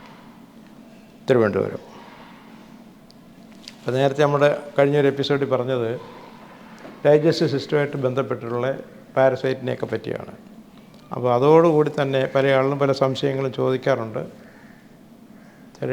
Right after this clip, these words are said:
ആൾക്ക് ഈ മലദ്വാരം, മലദ്വാരം എന്ന് പറയുമ്പോഴത്തേക്ക്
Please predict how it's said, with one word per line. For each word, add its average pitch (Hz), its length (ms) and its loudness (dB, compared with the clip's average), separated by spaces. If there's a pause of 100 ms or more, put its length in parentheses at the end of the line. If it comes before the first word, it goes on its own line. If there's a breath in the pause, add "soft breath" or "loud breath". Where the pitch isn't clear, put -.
(120)
ആൾക്ക് 127 260 -4 (720)
ഈ 117 40 -2 (580)
മലദ്വാരം, 139 580 2 (540)
മലദ്വാരം 131 400 -2
എന്ന് 135 100 -4
പറയുമ്പോഴത്തേക്ക് 135 680 -4